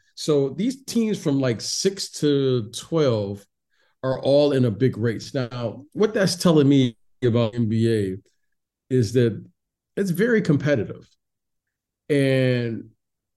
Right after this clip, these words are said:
no one has really kind of separated themselves. You know, early Milwaukee got out to a start.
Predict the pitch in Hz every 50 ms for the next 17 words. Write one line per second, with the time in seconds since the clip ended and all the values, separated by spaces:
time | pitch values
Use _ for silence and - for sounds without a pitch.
0 | _ _ 123 110 104 113 139 190 247 294 262 240 220 190 156 131 107 95 98 104
1 | 117 143 151 131 131 123 - 147 135 117 104 110 - - - - 165 135 - 127
2 | 110 107 107 104 104 90 92 98 95 - - 110 98 95 - - - - 147 147
3 | 143 135 131 127 104 101 - - - 143 139 147 147 147 143 147 139 139 135 127
4 | 117 120 113 107 113 120 113 - 120 110 120 113 110 110 110 110 117 110 110 110
5 | 113 113 113 110 110 107 101